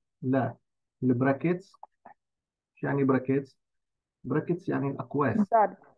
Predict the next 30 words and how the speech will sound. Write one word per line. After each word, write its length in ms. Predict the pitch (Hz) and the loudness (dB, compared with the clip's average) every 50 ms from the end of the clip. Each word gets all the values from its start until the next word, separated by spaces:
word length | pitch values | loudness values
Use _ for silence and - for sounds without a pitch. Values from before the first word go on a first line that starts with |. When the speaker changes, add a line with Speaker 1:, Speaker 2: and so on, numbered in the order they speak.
| _ - _ _ _ _ _ _ | _ -20 _ _ _ _ _ _
Speaker 1:
آه، 200 | 151 135 117 - - | 0 0 0 0 -2
براكتس 460 | 123 117 135 151 - - 165 170 - | -4 -2 -2 -2 -2 -2 -6 -4 -4
يعني 240 | 139 123 123 131 120 | -4 -2 -2 0 0
هاي 160 | 139 139 123 | 0 0 0
الأقواس، 480 | 120 - 131 - _ 151 139 123 - - | -2 -2 -6 -6 _ -4 -4 -4 -2 -4
الأولوية 440 | 131 - 131 127 131 135 143 151 151 | -2 0 2 2 4 4 4 4 4
للأقواس. 640 | 135 135 131 131 123 - - 143 113 107 104 - _ _ _ _ _ _ _ _ _ _ _ _ _ _ _ | 4 2 2 0 -4 -4 -4 -2 -2 -4 -6 -10 _ _ _ _ _ _ _ _ _ _ _ _ _ _ _
بعدين 360 | - 120 120 127 156 156 135 | -4 -2 2 2 4 4 4
إيش 160 | 120 120 - | 2 -2 -4
بيجي 240 | - 139 131 127 143 | -2 -2 -2 0 -2
عندنا 200 | 143 143 143 143 | -4 -4 -2 -2
رقم 300 | 143 139 139 - 143 139 | -2 -2 -2 -2 -2 -2
اثنين؟ 500 | 131 120 - 147 147 139 127 107 110 117 - - _ _ _ _ _ _ - _ _ _ _ _ | -2 -2 -2 0 2 2 2 0 -2 -6 -14 -20 _ _ _ _ _ _ -20 _ _ _ _ _
الأولوية 640 | 127 127 - 139 131 127 127 131 135 139 151 147 143 | -4 -4 -2 0 0 2 2 2 4 4 4 4 4
للباور. 640 | 139 135 135 131 127 139 147 - 165 170 - - - - _ _ _ - _ _ _ _ _ _ _ _ _ _ _ | 4 4 4 4 4 4 4 4 4 2 2 -2 -6 -12 _ _ _ -20 _ _ _ _ _ _ _ _ _ _ _
كيف 200 | 156 139 120 - | -4 -4 -2 -2
يعني 220 | 135 127 120 127 | -2 -2 -2 -4
باور؟ 420 | 120 120 120 117 117 123 147 175 - _ _ _ _ _ _ | -4 -2 -2 -2 0 -2 -2 -4 -6 _ _ _ _ _ _
يعني 240 | 226 185 151 160 175 | -4 -4 -2 0 0
مثلا 320 | 175 165 - 139 131 143 151 156 | 0 0 0 -2 -4 -4 -4 -4
بدي 180 | 156 156 156 | -6 -4 -4
أعمل 260 | 151 151 151 151 151 147 | -4 -4 -4 -6 -6 -6
مثلا 400 | 151 139 120 147 143 143 143 139 | -8 -6 -6 -6 -6 -6 -8 -8
اثنين 320 | 123 - 151 151 147 143 | -6 -6 -4 -4 -4 -4
قوة 260 | 143 - 139 131 131 127 | -4 -4 -2 -2 -2 0
ثلاث. 360 | - 127 117 117 117 117 120 - _ _ _ _ _ _ _ _ _ - | -2 -2 -2 -2 -4 -4 -8 -10 _ _ _ _ _ _ _ _ _ -12
زي 240 | - 127 123 135 127 | -10 -4 -2 0 2
هيك 240 | 143 143 123 - 117 | 2 0 -2 -2 -6
يعني 160 | 113 120 120 | -6 -6 -6
الباور. 400 | 117 120 120 120 117 110 113 | -6 -6 -6 -6 -6 -6 -8